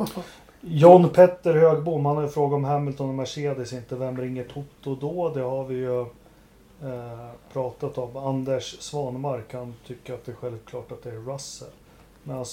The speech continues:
Speaker 2: Björn Ekbring säger Perez. Ja, spännande ska det bli. Det är kul att det finns någon krydda kvar i det här. För visst är väl förra V M avgjort?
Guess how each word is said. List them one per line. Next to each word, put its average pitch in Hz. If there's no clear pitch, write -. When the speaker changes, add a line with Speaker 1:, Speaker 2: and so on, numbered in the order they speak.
Speaker 2:
Björn 131
Ekbring 139
säger 123
Perez. -
Ja, 156
spännande 185
ska -
det 170
bli. 165
Det 143
är 143
kul 165
att 156
det 147
finns 147
någon 165
krydda 143
kvar 143
i -
det 113
här. 117
För 139
visst 135
är 135
väl 127
förra 127
V 135
M 117
avgjort? 127